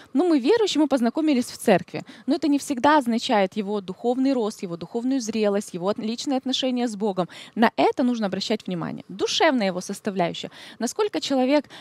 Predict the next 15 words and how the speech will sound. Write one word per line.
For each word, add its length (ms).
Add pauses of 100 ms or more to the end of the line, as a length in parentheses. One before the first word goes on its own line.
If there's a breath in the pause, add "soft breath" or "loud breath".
эмоциональный, 720
насколько 380
он 100
эмоционально 520
стабилен, 680
какой 300
у 20
него 160
характер, 580
какие 360
у 20
него 160
взаимоотношения 800
с 100
родителями, 640